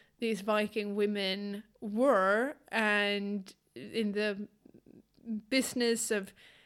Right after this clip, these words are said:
making sails, which all these Viking longboats are so famous, but they wouldn't have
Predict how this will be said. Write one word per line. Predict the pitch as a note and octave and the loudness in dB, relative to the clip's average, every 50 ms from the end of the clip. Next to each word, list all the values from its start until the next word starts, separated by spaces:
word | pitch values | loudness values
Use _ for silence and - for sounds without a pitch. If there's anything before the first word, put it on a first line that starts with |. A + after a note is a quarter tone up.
| _ _ - | _ _ -2
making | A3+ A3+ G#3+ G#3+ A3 A3 G#3+ G3+ | 0 2 2 0 0 -4 -6 -6
sails, | F#3+ - - D#4+ D4+ D4 C#4+ C#4 C#4 C#4 C#4 C4+ C4+ C4 C4+ C#4 C4+ - - - - - - | -4 -2 2 4 4 4 4 2 2 2 2 2 4 4 2 2 0 -4 -6 -6 -6 -8 -8
which | A3+ G#3+ G#3+ G#3+ G3+ G3+ G3+ - - - - - - - - - | -4 -2 0 0 2 2 0 -2 -4 -6 -6 -4 -4 -4 -6 -4
all | - A3+ A3+ | -2 0 0
these | A3+ A3+ G3+ G#3 | 0 0 -4 -4
Viking | G3 G3+ G#3+ A#3+ A#3+ A#3+ A#3 A#3 - A#3 G#3+ G3+ G3+ G3+ G3+ G3 G3+ - _ _ _ _ - | -8 -4 -2 2 2 2 2 0 0 -2 -2 -2 -2 -4 -6 -6 -8 -12 _ _ _ _ -4
longboats | - A#3 B3 A#3+ C4 C4 B3 G#3 A3 G3+ G3+ F#3+ F#3+ - | 0 4 4 6 6 6 4 4 4 4 2 2 0 -2
are | G#3 G3 G3 | -2 -2 -2
so | - G#3 G3 G3 | 0 -2 -2 -2
famous, | F#3+ - C#4 C4+ C4 A#3 G#3 F#3+ F#3 G3 - - | -2 -2 0 0 2 0 0 -2 -4 -6 -8 -8
but | - - - - | -8 -8 -8 -6
they | - G#3 A3 A3 A3 A#3 | -4 -2 2 2 2 2
wouldn't | A3+ A3+ A#3+ A#3 A3 A3 | 4 4 2 2 4 2
have | A3 G3 | 0 -2